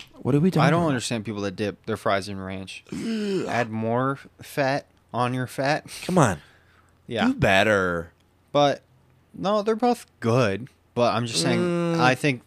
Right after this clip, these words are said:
Speaker 2: the
Speaker 1: white
Speaker 2: average
Speaker 1: fries
Speaker 2: person,
Speaker 1: are whack.
Speaker 2: people gotta prefer a sweet fry.
Speaker 1: No, sweet potato fry.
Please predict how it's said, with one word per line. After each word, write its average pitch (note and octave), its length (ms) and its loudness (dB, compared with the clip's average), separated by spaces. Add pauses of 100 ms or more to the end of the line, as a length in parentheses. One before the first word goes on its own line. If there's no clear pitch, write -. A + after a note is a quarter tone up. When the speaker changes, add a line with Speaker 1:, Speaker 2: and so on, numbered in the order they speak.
(100)
Speaker 2:
the B2 140 2
Speaker 1:
white D3 180 12
Speaker 2:
average - 140 2
Speaker 1:
fries D#3 300 8
Speaker 2:
person, B2 80 6
Speaker 1:
are G2+ 80 2
whack. G2+ 500 4
Speaker 2:
people C#3 280 -2
gotta B2 200 4
prefer C#3 380 -4
a C3+ 60 -2
sweet D3+ 240 -8
fry. G2 220 -6 (240)
Speaker 1:
No, D#3+ 280 -2
sweet C#3 300 -2
potato F3+ 400 2
fry. C#3+ 500 4